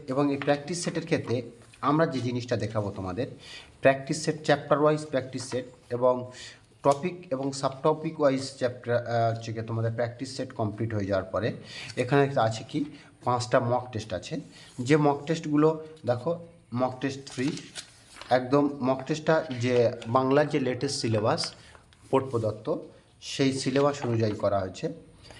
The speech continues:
এবং দেখছো, বইগুলোর টোটাল মক টেস্ট, পাঁচটা মক টেস্ট করা আছে এবং নব্বইটা করে প্রশ্ন আছে, যেগুলো তোমাদের প্র্যাকটিসের ক্ষেত্রে একটু হেল্পফুল হবে। এবং প্র্যাকটিস ভালো হওয়া মানে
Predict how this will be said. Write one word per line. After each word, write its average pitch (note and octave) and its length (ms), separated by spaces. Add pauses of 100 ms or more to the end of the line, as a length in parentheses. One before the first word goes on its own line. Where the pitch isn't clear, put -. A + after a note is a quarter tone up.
(200)
এবং A#2 640 (1040)
দেখছো, C3+ 320
বইগুলোর D3 680 (440)
টোটাল D3+ 400 (340)
মক C#3 260
টেস্ট, D3+ 260
পাঁচটা C3 320
মক C3+ 240
টেস্ট C3 180
করা C3+ 180
আছে C#3 200
এবং C#3+ 280
নব্বইটা A#2 360
করে B2 200
প্রশ্ন A#2 380
আছে, A#2+ 240
যেগুলো B2 440 (380)
তোমাদের C3 280
প্র্যাকটিসের A#2 480
ক্ষেত্রে B2+ 280
একটু A#2 240
হেল্পফুল A#2 440
হবে। A#2 240 (840)
এবং A#2 440
প্র্যাকটিস C3+ 500
ভালো B2+ 240
হওয়া B2+ 200
মানে B2 260